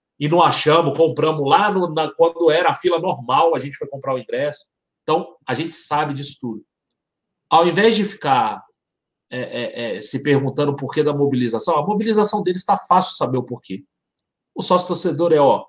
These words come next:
pequenininho, todo mundo quer ajudar com um pouquinho. Será que se o Flamengo fizer um sócio torcedor de dez reais aí, não dando privilégios, sabe o que que vai acontecer? O pessoal que é de um sócio maior vai migrar pro sócio menor,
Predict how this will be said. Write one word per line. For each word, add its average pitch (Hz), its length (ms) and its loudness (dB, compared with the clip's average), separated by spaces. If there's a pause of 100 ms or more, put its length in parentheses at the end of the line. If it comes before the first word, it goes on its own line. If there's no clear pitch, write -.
(100)
pequenininho, 165 840 -6
todo 175 220 0
mundo 180 200 -2
quer 170 120 -4
ajudar 156 460 2
com 170 80 -10
um 160 80 -12
pouquinho. 151 500 -6 (500)
Será 202 220 4
que 220 80 0
se - 80 -2
o 226 40 4
Flamengo 208 300 2
fizer 175 280 2
um 170 60 2
sócio 165 260 0
torcedor 151 340 -2
de 135 100 -2
dez 165 320 4
reais 135 380 2
aí, 113 300 -2 (580)
não 190 380 4
dando 175 260 4
privilégios, 117 880 -4 (680)
sabe 185 160 -2
o 185 40 -4
que 175 60 -8
que 139 80 -6
vai 143 100 2
acontecer? 139 600 -2 (420)
O - 60 -20
pessoal 180 420 4
que 156 240 -2
é 139 100 2
de 135 60 -6
um 143 100 -6
sócio 139 360 -4
maior 147 400 2
vai 196 160 0
migrar 208 340 2
pro 208 80 -6
sócio 196 340 -2
menor, 196 440 -4